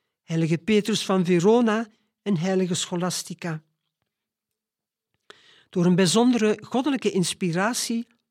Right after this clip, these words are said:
voorspelden vele heiligen ook de macht die zij na hun dood zouden hebben. Zo zei de heilige Dominicus vlak voor zijn dood tegen zijn broeders:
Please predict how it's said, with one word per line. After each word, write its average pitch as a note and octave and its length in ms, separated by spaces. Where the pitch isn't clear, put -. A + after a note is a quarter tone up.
voorspelden C#4+ 640
vele G#3+ 260
heiligen G#3+ 600
ook D4 260
de G3+ 100
macht G3 320
die A#3 120
zij F#3 200
na B3+ 380
hun F#3+ 240
dood D3+ 300
zouden D3+ 400
hebben. C#3+ 340
Zo - 180
zei E3+ 220
de E3+ 100
heilige G3+ 380
Dominicus A#3 640
vlak G3+ 300
voor G#3+ 180
zijn E3 300
dood A#3 260
tegen G#3 240
zijn E3+ 220
broeders: C#4 520